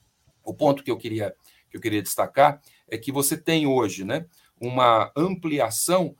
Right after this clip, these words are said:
desse sindicalismo de justiça social baseado na interseccionalidade, ou seja, nessa, nessa complementariedade de lutas contra a opressão racial, eh, femi-, lu-, lutas feministas, lutas dos L G B T Q I A mais, muito importantes, diga-se de passagem, na Starbucks, no, no, na campanha de filiação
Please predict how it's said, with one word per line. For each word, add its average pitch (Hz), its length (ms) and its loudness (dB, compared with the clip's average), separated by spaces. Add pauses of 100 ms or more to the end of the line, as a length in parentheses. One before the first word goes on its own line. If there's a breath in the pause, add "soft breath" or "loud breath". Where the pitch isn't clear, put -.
(120)
desse 135 280 -4
sindicalismo 127 500 -4
de 120 80 -14
justiça 113 460 -10
social 107 400 0
baseado 131 640 4
na 127 160 0
interseccionalidade, 139 1400 -2
ou 110 60 -6
seja, 110 280 -6
nessa, 123 340 -6 (380)
nessa 120 240 -6
complementariedade 143 1300 2 (200)
de 113 140 -10
lutas 139 540 -4
contra 165 400 -4
a - 20 2
opressão 131 720 -2
racial, 117 880 2 (300)
eh, 104 180 -6
femi-, 143 340 -4
lu-, 160 240 0
lutas 170 340 -2
feministas, 139 800 0
lutas 147 340 -4
dos 135 240 -6
L 156 160 0
G 143 160 -2
B 143 100 -2
T 139 160 -6
Q 143 140 -6
I 139 100 2
A 123 80 4
mais, 143 240 2
muito 254 240 -2
importantes, 180 540 -2
diga-se 139 260 -8
de - 80 -18
passagem, 127 400 0
na 120 80 -6
Starbucks, 117 520 -4
no, 117 120 -10
no, 107 180 -10
na 110 120 -6
campanha 123 300 -8
de - 60 -16
filiação 110 460 -6